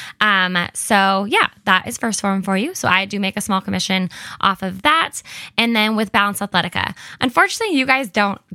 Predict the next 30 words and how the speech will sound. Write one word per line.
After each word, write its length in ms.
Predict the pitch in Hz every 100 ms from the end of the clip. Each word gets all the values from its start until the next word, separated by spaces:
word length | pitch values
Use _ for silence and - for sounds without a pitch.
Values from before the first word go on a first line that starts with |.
| 156 _ _
get 120 | - -
anything 400 | 254 262 294 294
for 80 |
purchasing 540 | - 302 302 277 311 294
through 100 | 277
my 160 | 277
link. 280 | 269 277 294
Like 120 | 208
with 160 | 208 196
First 220 | 208 202
Form, 180 | 208 202
you 80 | 190
get 220 | 190 -
free 100 | 196
shipping. 400 | - 190 185 185
With 180 | 190 175
Balance, 420 | 202 208 208 208
unfortunately, 520 | 190 185 180 - 175
you 120 | 180
don't 300 | 175 320 440
get 140 | 277 190
anything. 520 | 185 180 180 175 180 - - -
So 160 | -
when 140 | 233 240
you 100 | 381
guys 380 | 370 254 185 -
go 180 | - 226
through 160 | 233 202
my 180 | 185 175
link, 340 | 170 240